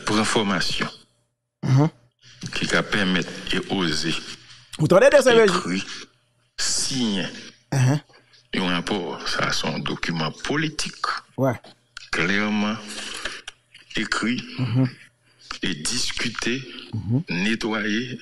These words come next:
Speaker 2: Mhm.
Speaker 1: avant de publication. Comment on peut considérer nos rapports, on dit qu'il est les rapports partiels. Les vrais rapports a commencé exactement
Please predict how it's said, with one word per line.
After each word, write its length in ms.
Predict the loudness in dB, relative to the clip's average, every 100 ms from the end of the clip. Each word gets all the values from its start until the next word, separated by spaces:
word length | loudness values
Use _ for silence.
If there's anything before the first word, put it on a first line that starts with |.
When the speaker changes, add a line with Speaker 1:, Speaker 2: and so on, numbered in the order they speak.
| -4
Speaker 2:
Mhm. 240 | 0 0 -2 _ _ -6
Speaker 1:
avant 360 | -4 0 -2
de 140 | 0 -4
publication. 760 | -4 -4 -4 -2 -2 -2 -4 -6 -10 _ _ _ _ -20 -20 -20 -20 _ -12 -8
Comment 280 | -6 -2 0
on 40 | 0
peut 160 | -2
considérer 680 | -2 -4 -4 -4 -4 -2 -4 -8 -14 -16 -18 -16 -16 -14 -14 -16 _ _ _ -20 -20 -12 -12 -6
nos 260 | -4 -2 0
rapports, 600 | 0 0 0 0 -2 -2
on 200 | -2 -2
dit 340 | -4 -4 -4
qu'il 340 | -4 -4 -2 -2
est 80 | -2
les 220 | -2 -2
rapports 320 | -2 -4 -4
partiels. 540 | -4 -4 -2 -2 -4 -8 -20 _ -20 -16 -14 -14 -6
Les 80 | -4
vrais 200 | -2 0
rapports 240 | 0 -2 -2
a 100 | -4
commencé 400 | -4 -2 -2 -2
exactement 720 | -2 -4 -4 -4 -4 -4